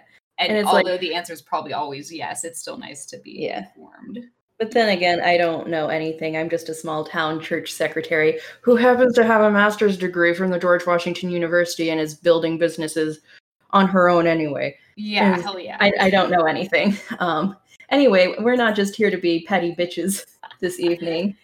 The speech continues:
Speaker 1: Petty bitches can definitely be, like, the mini-sode name. I'm really feeling this. <laughs>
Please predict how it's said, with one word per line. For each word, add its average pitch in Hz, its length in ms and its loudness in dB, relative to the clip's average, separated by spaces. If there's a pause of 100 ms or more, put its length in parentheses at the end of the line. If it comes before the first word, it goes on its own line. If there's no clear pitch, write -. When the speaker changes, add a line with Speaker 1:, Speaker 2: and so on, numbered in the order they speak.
(160)
Speaker 1:
Petty 202 240 -2
bitches 196 580 -6
can 196 180 -4
definitely 170 440 -6
be, 151 500 -10
like, 139 340 -10
the 160 80 -12
mini-sode 175 580 -10
name. 143 260 -14
I'm 151 140 -14
really 165 260 -10
feeling 156 500 -12
this. 156 400 -10 (200)
<laughs> - 200 4